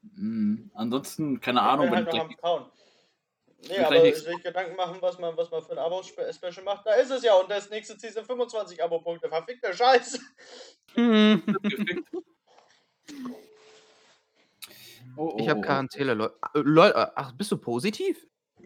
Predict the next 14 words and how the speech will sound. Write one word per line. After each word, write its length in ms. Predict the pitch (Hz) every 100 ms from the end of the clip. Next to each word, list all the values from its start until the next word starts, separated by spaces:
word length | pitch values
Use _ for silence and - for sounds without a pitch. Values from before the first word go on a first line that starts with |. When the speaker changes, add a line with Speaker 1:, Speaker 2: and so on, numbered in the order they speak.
| -
Speaker 2:
Oha. 400 | 170 131 104 _ _ _ _ _ _ 90
Speaker 1:
Oh. 200 | 113 - - _ _ _ _ _ _ _ _ _ _ _ _ _ _ _ _ _ -
Bei 100 | 120
mir 220 | 139 151
aber, 180 | 208 - - -
bei 80 | 117
mir 240 | 127 139
im 80 | 226
näheren 340 | 214 185 175 147
Umkreis, 480 | 127 160 196 196
aber 140 | 151 135
es 120 | -
ist 120 | 147 - - 127
gerade 280 | - 147 135